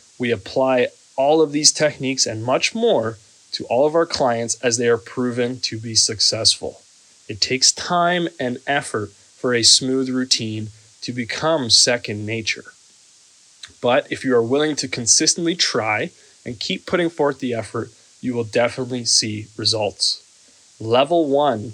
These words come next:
of our mindset challenge applies much of these techniques and is guaranteed to boost your mental health. The key is how willing are you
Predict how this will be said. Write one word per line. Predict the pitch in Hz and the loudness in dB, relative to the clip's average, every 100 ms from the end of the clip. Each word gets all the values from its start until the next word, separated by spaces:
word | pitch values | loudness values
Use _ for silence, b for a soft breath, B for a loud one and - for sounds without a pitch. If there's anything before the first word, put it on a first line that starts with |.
| - | -8
of | 117 110 | -4 0
our | 110 | 0
mindset | 107 110 123 123 131 - | 0 -2 0 0 0 0
challenge | - - 110 113 135 135 - b b | -2 -2 -2 -2 -2 -4 -8 b b
applies | - - 113 110 - | -10 -2 0 0 0
much | 131 180 202 | 0 0 -2
of | |
these | 185 180 | 0 0
techniques | - 165 - 120 123 - - - - | 2 0 0 -4 -2 -4 -4 -8 -10
and | 120 | -6
is | 107 | -4
guaranteed | 113 131 139 143 - 147 139 131 | -2 0 0 0 -2 -4 -4 -6
to | |
boost | 110 107 131 131 - - | -8 -4 0 2 2 0
your | 110 | -4
mental | 110 107 113 101 | -4 -4 -4 -2
health. | 104 95 - _ _ _ _ _ | -2 -4 -8 _ _ _ _ _
The | 113 | -12
key | - - 165 170 | -8 -4 -4 -2
is | - 135 127 - | 2 2 2 0
how | 135 131 | 2 2
willing | 120 147 165 160 | 2 2 2 0
are | - 123 | -2 -2
you | 123 165 139 107 | -4 -2 -2 -2